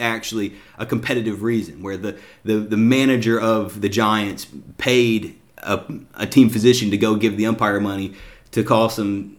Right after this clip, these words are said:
some strikes, and the ump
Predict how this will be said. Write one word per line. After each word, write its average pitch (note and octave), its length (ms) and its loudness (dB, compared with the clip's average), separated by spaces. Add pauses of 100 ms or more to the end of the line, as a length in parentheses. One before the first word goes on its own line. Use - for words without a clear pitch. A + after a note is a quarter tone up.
(120)
some A2 180 -4
strikes, A2 580 -4 (460)
and G#2+ 680 -2
the A2+ 100 -2
ump A2+ 360 -4